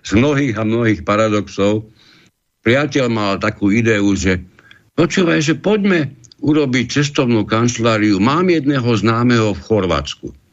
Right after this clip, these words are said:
Počúvaj, ja som v Chorvátsku už predtým v živote nikdy nebol. Ja, ja som ani nevedel poriadne, kde to je. Ja som vedel, kde je Jugoslávia, hej. No tak hovorím, pozri sa,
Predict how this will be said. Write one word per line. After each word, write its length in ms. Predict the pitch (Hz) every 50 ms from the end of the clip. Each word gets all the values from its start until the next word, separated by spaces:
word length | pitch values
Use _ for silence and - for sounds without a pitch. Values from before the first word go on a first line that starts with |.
| _ _ _ _ _ _ _ _ _
Počúvaj, 320 | - 90 80 - 87 78
ja 80 | 76 80
som 160 | 78 - 76
v 80 | 73 73
Chorvátsku 480 | - 95 92 85 87 82 80 - - - 78
už 160 | 73 69 67
predtým 320 | - 85 85 78 - - 76
v 100 | 73 78 95
živote 240 | 98 95 87 78 87
nikdy 320 | 85 87 87 85 85 92
nebol. 240 | 101 92 76 - - - _ _ _ _ _ _ _ _ _ _ _ _ _ _ _ _ _ _ _ -
Ja, 280 | - 73 78 76 71
ja 20 | 73
som 160 | - - 90
ani 160 | 87 87 95
nevedel 240 | 101 98 90 90 87
poriadne, 400 | 80 - 95 92 92 92 87 85
kde 140 | 85 90 98
to 100 | 92 90 101 104
je. 100 | 90 82 - - _ _ _ _ _ _ _ _
Ja 60 | - 78
som 160 | - 85 87
vedel, 160 | 90 98 95
kde 160 | 82 95 98 98
je 60 | 107
Jugoslávia, 640 | 135 143 107 82 80 80 69 67 69 67 64 62 65 73 82
hej. 240 | 92 104 101 - - _ _ _ _ _ _ _ _ _ _ _ _ _ _ _ _ _ _ -
No 140 | - 110 113
tak 220 | - 131 131 110 127
hovorím, 400 | 147 147 156 147 160 156 151 -
pozri 320 | 139 147 143 143 151 147
sa, 260 | - - 127 120 110